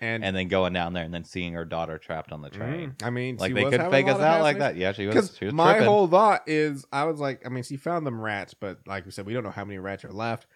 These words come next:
Speaker 1: And then also I'm just like, what, like, like, another month? Is, like, 'cause I'm just like, let, like, whatever's going on on the train, like, they passed her. So my thing, I'm actually wondering is, like, is,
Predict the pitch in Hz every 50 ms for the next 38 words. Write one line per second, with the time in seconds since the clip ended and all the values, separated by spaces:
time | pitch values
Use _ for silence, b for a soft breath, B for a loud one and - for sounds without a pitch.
0 | b b b b - 107 110 117 131 143 143 139 127 120 117 110 - 131 123 120
1 | 117 - - - 123 127 165 208 220 - - _ _ 139 139 131 123 117 107 98
2 | _ _ _ _ _ _ _ _ _ _ _ _ _ _ _ _ _ _ _ _
3 | _ _ _ _ _ _ _ 143 123 107 110 117 120 143 139 131 120 120 147 -
4 | 359 - _ _ - 277 269 302 349 - - 170 165 208 190 208 226 226 - 226
5 | 202 185 - - 175 190 196 190 - 151 156 143 127 123 143 156 185 233 247 220
6 | 196 202 190 180 165 147 127 117 - 226 214 147 131 120 143 135 - 170 208 185
7 | 135 - 151 143 139 160 233 311 359 240 160 147 147 151 160 - 143 139 135 -
8 | 143 135 127 135 147 151 143 143 135 135 - _ _ _ _ _ _ _ _ -
9 | 151 170 196 208 214 202 185 - -